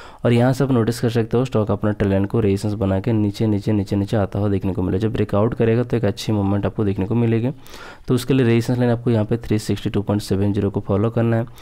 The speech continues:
और ए-, इससे पहले और एक भी रेजिस्टेंस लाइन यहाँ पे आपको तीन सौ तैंतालीस या तीन सौ चौवालीस का देखने को मिल रहा है। जब इसका ब्रेकआउट होगा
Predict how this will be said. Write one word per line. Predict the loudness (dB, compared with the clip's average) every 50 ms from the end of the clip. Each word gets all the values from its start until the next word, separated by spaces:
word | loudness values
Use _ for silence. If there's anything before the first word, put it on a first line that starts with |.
| -18 -18 -18 -18 -10 -4 0
और | 2 2 4 2 0 -2 0
ए-, | 0 2 2 2 2 0 0
इससे | -2 -2 -2 -4 -2
पहले | 0 0 0 2 2 4
और | 4 4 4 2
एक | 0 0 2
भी | 2 4
रेजिस्टेंस | 4 2 2 0 0 0
लाइन | 0 2 2
यहाँ | 2 0 0
पे | 0
आपको | -2 -2 -2 -2 -2 -2 -4 -8 _ -2
तीन | 0 0 0
सौ | 0 -2 -4
तैंतालीस | -2 0 0 2 2 2 2 0 0
या | -2
तीन | 0 0 0
सौ | 0 -2
चौवालीस | -2 0 0 0 2 2 0 0 -2
का | -2 -2
देखने | -2 -2 -2 -2 -2
को | -2 0
मिल | 0 0 0
रहा | 0 0 0
है। | 0
जब | 0
इसका | -2 -2 -2 -2 -2
ब्रेकआउट | 0 0 0 0 0 2 0 2 2
होगा | 2 2 2 0